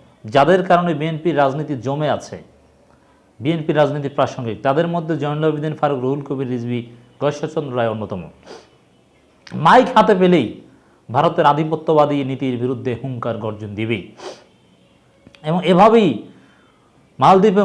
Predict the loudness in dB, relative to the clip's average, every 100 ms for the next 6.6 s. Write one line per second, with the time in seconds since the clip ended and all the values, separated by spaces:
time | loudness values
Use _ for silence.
0 | 6 6 6 2 4 6 6 4 2 0
1 | 2 4 4 2 2 0 0 -10 -20 _
2 | _ -4 -2 -2 0 0 0 0 0 2
3 | 2 4 2 2 0 0 0 0 -2 -2
4 | -2 0 -2 -4 -12 -8 -4 -2 -4 -6
5 | -8 -6 -8 -6 -8 -6 -8 -6 -8 -8
6 | -8 -8 -8 -10 -12